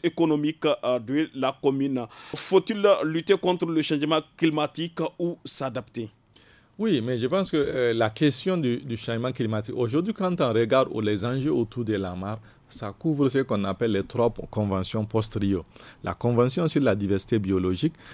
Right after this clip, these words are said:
Speaker 2: la convention de lutte contre le cha-, euh, le changement climatique, la convention de lutte contre la désertification. Donc ces trois conventions se retrouvent au sein, en tout cas, aux enjeux de la mare. Alors, les changements climatiques, aujourd'hui, nous vivons cela. On ne peut pas dire que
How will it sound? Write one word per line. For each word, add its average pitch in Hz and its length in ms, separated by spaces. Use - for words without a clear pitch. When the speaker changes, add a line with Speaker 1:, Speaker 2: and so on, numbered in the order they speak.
Speaker 2:
la 98 100
convention 131 460
de 147 100
lutte 135 220
contre 123 300
le 104 100
cha-, - 160
euh, 101 540
le 98 100
changement 107 380
climatique, 98 560
la 95 200
convention 110 480
de 117 100
lutte 110 200
contre 117 260
la 87 160
désertification. 98 800
Donc 135 140
ces 143 160
trois 214 300
conventions 127 560
se 113 140
retrouvent 120 600
au 110 180
sein, 147 440
en 107 100
tout 110 140
cas, 127 260
aux 117 180
enjeux 120 300
de 113 120
la 95 200
mare. 92 240
Alors, 135 280
les 156 140
changements 165 360
climatiques, 131 640
aujourd'hui, 120 440
nous 117 180
vivons 104 320
cela. 131 300
On 113 60
ne 107 60
peut 101 140
pas 117 240
dire 117 300
que 110 400